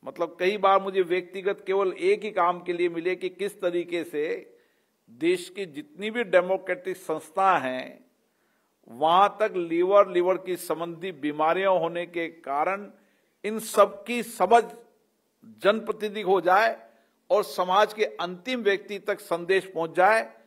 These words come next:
तो हम लीवर की होने वाली बीमारियों को काफी रोक सकते हैं। अगर हो भी जाए,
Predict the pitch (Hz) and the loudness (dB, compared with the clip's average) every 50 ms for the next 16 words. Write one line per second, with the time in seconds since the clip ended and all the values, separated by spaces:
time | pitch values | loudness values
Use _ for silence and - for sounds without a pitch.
0 | _ _ _ _ _ - 170 165 170 180 180 165 156 151 165 185 202 208 220 214 | _ _ _ _ _ -4 -4 -4 -4 -6 -8 -10 -12 -8 -4 0 2 2 2 2
1 | 214 214 208 202 180 165 180 180 180 180 180 175 175 180 175 143 143 156 160 165 | 0 -2 -4 -6 -4 -4 -4 -2 0 2 2 2 2 0 -4 -4 -4 -4 -2 0
2 | 165 170 175 175 170 - 170 165 165 - 156 151 151 156 143 127 107 120 151 190 | 0 0 0 -2 -4 -4 -6 -6 -4 -4 -4 -4 -4 -4 -8 -8 -6 -2 -2 -2
3 | 190 190 - 202 180 185 - - 208 220 247 247 240 - - - _ _ _ _ | -2 -2 -2 -4 -4 -4 -4 -2 -2 0 0 -2 -4 -10 -16 -20 _ _ _ _
4 | - - 160 160 180 - - - - - - 175 208 247 269 285 269 240 226 190 | -6 -4 0 0 0 0 -2 -6 -12 -2 4 6 6 6 6 6 6 8 8 8
5 | 175 165 165 170 170 - - | 8 6 2 0 -4 -10 -14